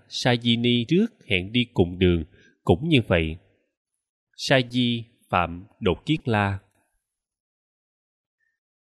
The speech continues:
Hai mươi chín La Mã. Đi chung thuyền với tỳ kheo ni. A. Duyên khởi. Đức Phật ở thành Xá Vệ. Bấy giờ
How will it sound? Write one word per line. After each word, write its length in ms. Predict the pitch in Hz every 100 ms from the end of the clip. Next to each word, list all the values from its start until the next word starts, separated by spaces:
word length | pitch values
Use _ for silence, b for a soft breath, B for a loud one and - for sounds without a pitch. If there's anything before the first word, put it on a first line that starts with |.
| _ _ _ _ _ _
Hai 200 | 143 139
mươi 180 | 139
chín 200 | 131 139
La 260 | 165 180 117
Mã. 380 | 107 85 90 147 _ _ _ _ - _ _ _ -
Đi 180 | 170 160
chung 220 | 170 160
thuyền 440 | - 107 92 92 98
với 300 | 110 139 202
tỳ 160 | - 92
kheo 260 | - 123 113
ni. 320 | 120 120 113 - _ _ _ _ _ _ _ _ _ _ _ _ _ _
A. 360 | 120 110 107 98 _ _ _ _ _ -
Duyên 220 | 127 120
khởi. 400 | - 85 82 139 - _ _ _ _ _ _ _ _ _ _ _ _ _ -
Đức 160 | 226 240
Phật 240 | - 110 -
ở 280 | - 110 151
thành 180 | 107 101
Xá 240 | - 147 170
Vệ. 280 | 98 90 87 - _ _ _ _ _ _
Bấy 180 | 156 180
giờ 240 | 117 101